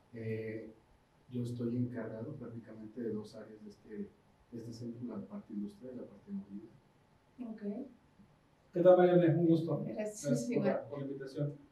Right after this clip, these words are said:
Speaker 3: Mi nombre es René Zurita, yo soy el responsable del Centro de Investigación y Desarrollo.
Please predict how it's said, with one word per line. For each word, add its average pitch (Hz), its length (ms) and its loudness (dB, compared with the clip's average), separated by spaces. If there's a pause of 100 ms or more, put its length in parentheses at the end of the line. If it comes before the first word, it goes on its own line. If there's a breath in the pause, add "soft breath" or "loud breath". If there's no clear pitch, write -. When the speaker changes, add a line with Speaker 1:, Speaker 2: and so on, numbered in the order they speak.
(260)
Speaker 3:
Mi 143 100 2
nombre 165 220 8
es 175 80 6
René 165 180 8
Zurita, 170 600 4
yo 156 120 0
soy 160 200 2
el 156 80 4
responsable 143 540 -2
del 131 180 -4
Centro 147 280 -8
de 143 80 -4
Investigación 143 460 -8
y 143 40 -2
Desarrollo. 143 420 -6